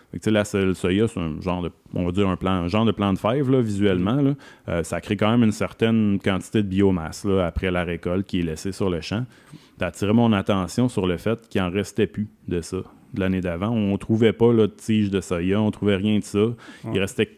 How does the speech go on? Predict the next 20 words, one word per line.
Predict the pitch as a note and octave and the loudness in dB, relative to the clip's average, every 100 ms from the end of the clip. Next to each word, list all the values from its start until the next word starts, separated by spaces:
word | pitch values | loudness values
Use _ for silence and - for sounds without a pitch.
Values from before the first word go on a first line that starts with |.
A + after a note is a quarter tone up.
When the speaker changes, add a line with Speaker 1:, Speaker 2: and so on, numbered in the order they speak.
| - | -6
Speaker 1:
à | A2+ A2 | -4 0
peine | B2 A2 | 2 2
quelques | G#2+ G2 G2 | 2 2 -2
traces | - G#2+ G2 | 2 0 0
du | G2 | -2
maïs | F#2 G2+ G#2+ | 0 0 0
de | |
l'année | G2+ G2+ | 0 0
d'avant, | F2+ A#2 | 0 -2
qui, | A#2 - - _ _ - | -4 -6 -12 _ _ -8
je | - | -4
pense | G2+ | -2
que | |
tu | G2+ | 2
me | |
disais | G2 | 0
qu'il | - G#2 | 2 -2
était | |
plus | - | 0
coriace. | A#2+ F#2+ F#2 G#2+ - | 0 2 0 -4 -6